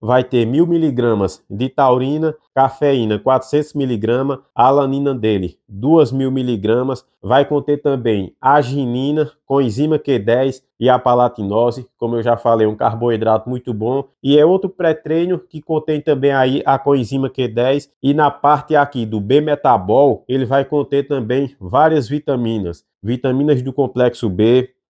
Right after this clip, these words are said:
Então, pré-treino muito bom, bem completo. E o legal desse pré-treino é que ele trouxe aí uma inovação bem legal. Você vai encontrar esse pré-treino na versão em pó, que é o pote de cem gramas.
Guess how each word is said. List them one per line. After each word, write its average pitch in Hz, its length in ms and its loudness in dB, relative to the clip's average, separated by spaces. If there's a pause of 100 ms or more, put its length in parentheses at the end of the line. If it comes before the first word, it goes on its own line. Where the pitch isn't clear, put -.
(100)
Então, 127 380 0
pré-treino 131 540 0
muito 135 360 -2
bom, 117 520 0
bem 123 260 -2
completo. 127 640 0 (160)
E 139 100 4
o 151 40 6
legal 151 340 4
desse 156 220 -4
pré-treino 135 500 -2
é 143 80 -4
que 147 100 -8
ele 147 160 -4
trouxe 135 400 -4
aí 127 220 2
uma 139 80 -4
inovação 131 720 0
bem 127 160 -2
legal. 107 560 0 (160)
Você 131 320 0
vai 160 140 4
encontrar 151 360 -2
esse 135 160 -4
pré-treino 113 560 -2
na 117 140 0
versão 110 600 0
em 131 160 0
pó, 117 440 2 (180)
que 117 80 0
é 117 60 6
o 120 100 2
pote 110 380 0
de 110 160 -8
cem 131 320 -4
gramas. 120 440 -4